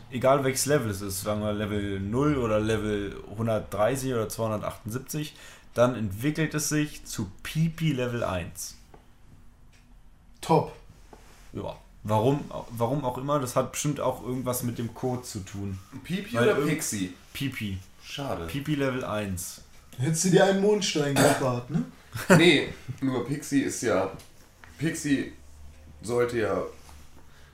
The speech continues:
Speaker 3: ursprünglich das Haupt-Pokémon sein.
Speaker 1: Nein.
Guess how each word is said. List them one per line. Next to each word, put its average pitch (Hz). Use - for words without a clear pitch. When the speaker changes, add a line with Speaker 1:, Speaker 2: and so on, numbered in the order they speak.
Speaker 3:
ursprünglich 117
das 104
Haupt-Pokémon 92
sein. 85
Speaker 1:
Nein. 98